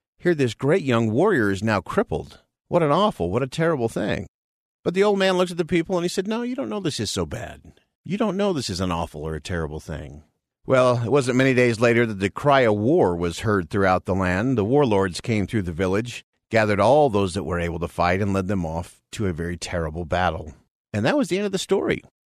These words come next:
We stood up. I got escorted out of the house. I was told to remember the story. Got in my car, started to drive home, trying to figure out what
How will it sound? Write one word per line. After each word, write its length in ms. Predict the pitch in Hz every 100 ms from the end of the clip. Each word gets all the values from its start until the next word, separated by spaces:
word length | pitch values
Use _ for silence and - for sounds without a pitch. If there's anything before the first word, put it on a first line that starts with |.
| _ -
We 100 | 98
stood 280 | - 143
up. 180 | 151 208 _ _ _ -
I 100 | 101
got 220 | 95 -
escorted 480 | 139 - 151 143 127
out 160 | 135 143
of 80 |
the 80 | 127
house. 520 | 113 135 196 - - 147 _ _ -
I 100 | 110
was 200 | 117 120
told 320 | - 185 208
to 120 | - 156
remember 600 | 151 156 180 208 139 123
the 140 | 139
story. 540 | - 180 151 85 - _ _ _ -
Got 160 | 117 131
in 100 | 131
my 160 | 127
car, 340 | 117 131 135 143
started 380 | - 135 135 120
to 80 |
drive 360 | 104 120 123 113
home, 360 | 123 120 131 135
trying 220 | 151 151
to 60 |
figure 260 | 110 135 117
out 160 | 110 76
what 380 | 90 123 131